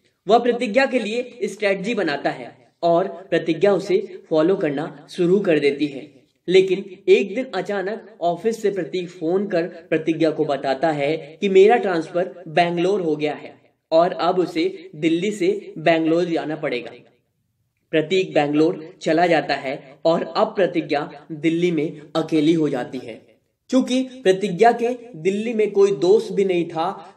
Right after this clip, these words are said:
तो वह रोज भाई से बात करती रहती और प्रतीक उसे हौसले को बढ़ाता। ऐसे में तीन साल बीत गए और प्रतिज्ञा का ग्रेजुएशन कंप्लीट हो गया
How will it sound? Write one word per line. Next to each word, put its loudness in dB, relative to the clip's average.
तो 6
वह 2
रोज 6
भाई -2
से -6
बात -4
करती 0
रहती -8
और 0
प्रतीक -4
उसे -6
हौसले 0
को -2
बढ़ाता। -4
ऐसे 4
में 0
तीन -2
साल -2
बीत -2
गए -2
और 4
प्रतिज्ञा -2
का -4
ग्रेजुएशन 0
कंप्लीट -2
हो -2
गया -12